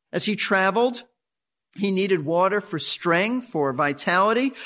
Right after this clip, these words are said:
something to not only quench his thirst, but sometimes even to save his life. Without water, you eventually die.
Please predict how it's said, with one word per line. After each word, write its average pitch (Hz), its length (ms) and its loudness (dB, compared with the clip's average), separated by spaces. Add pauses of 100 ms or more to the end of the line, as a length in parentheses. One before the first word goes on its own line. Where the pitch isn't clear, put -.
something 214 600 0
to 185 180 0
not 240 200 0
only 262 260 -2
quench 208 440 -6
his 160 240 -6
thirst, 220 680 -2 (440)
but 196 480 0
sometimes 233 640 -2
even 220 280 -4
to 214 120 -6
save 226 380 -2
his 233 200 -4
life. 233 560 -4 (320)
Without 240 400 2
water, 233 500 2
you 208 200 2
eventually 240 580 -2
die. 226 520 0